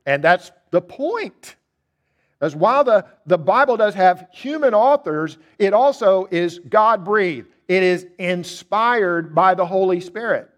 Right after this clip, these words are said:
And that means as these authors were writing and communicating, the Holy Spirit was operating to ensure that what they wrote was true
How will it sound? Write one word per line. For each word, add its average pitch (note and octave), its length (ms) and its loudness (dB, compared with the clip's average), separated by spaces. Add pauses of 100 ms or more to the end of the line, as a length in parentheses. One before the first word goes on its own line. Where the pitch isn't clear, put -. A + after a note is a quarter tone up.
(420)
And E3 100 -2
that A3 160 2
means G#3 240 -6 (220)
as B3 520 0
these B3 360 -8
authors A#3 560 0
were E3 160 -2
writing A#3+ 720 0
and F3+ 180 -6
communicating, F3 960 -2 (200)
the F3 140 2
Holy C#4 440 0
Spirit C#4 460 0
was G#3 200 -6 (100)
operating G3+ 640 0
to G3+ 200 -4
ensure G#3 960 -2 (300)
that F#3 200 2
what C4 320 0
they A#3+ 160 0
wrote B3 380 0
was F3+ 260 -2
true C#4+ 680 -4